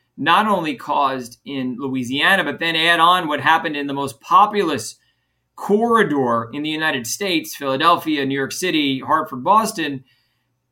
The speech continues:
it's gonna be billions and billions of dollars of damage. People's cars are totaled. People, uh, basements are totaled.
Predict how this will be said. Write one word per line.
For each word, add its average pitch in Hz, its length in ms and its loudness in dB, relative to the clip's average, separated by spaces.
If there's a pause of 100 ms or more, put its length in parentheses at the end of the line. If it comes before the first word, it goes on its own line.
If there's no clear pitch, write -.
(160)
it's 233 180 -2
gonna 226 180 0
be 170 120 0
billions 180 640 2
and 147 220 -4
billions 190 460 4
of 139 120 -8
dollars 156 720 2
of 135 160 -6
damage. 160 420 -2
People's 151 320 -8
cars 170 680 2
are 147 140 -10
totaled. 170 580 -6 (440)
People, 165 400 -6
uh, 143 360 -14
basements 180 720 0
are 165 100 -4
totaled. 170 580 -4